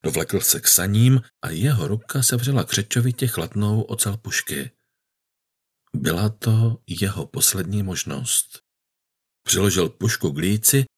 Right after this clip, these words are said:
a zvedl její ústí vzhůru k nebi, tak,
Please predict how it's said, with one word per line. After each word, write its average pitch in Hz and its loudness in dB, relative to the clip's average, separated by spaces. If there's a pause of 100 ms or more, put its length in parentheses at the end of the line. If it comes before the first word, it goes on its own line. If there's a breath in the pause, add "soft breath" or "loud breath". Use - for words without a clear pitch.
(160)
a 80 -4
zvedl 110 0
její 107 2
ústí 107 -2
vzhůru 131 0
k 117 -4
nebi, 78 2 (500 soft breath)
tak, 101 -6